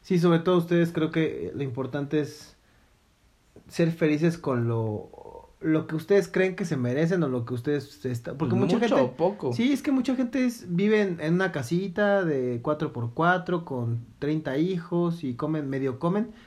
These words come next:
Speaker 1: pero son felices, güey.
Speaker 2: Sí.
Speaker 1: Ta-, no los puedes criticar porque es de, "Bueno, ¿y no se quieren superar?".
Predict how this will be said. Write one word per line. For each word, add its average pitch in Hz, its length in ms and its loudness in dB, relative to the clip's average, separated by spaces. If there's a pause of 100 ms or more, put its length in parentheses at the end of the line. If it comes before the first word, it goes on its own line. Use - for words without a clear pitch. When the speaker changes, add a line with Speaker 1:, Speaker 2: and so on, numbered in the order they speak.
(100)
Speaker 1:
pero 147 160 -2
son 233 200 -2
felices, 226 480 0
güey. 143 320 -2
Speaker 2:
Sí. 170 120 -10
Speaker 1:
Ta-, 165 140 -2
no 214 140 0
los 208 120 0
puedes 269 220 -2
criticar 190 420 2
porque 202 200 2
es 196 60 2
de, 190 220 2 (500)
"Bueno, 185 160 2
¿y 190 40 2
no 202 140 2
se 202 120 -4
quieren 202 220 0
superar?". 165 560 -2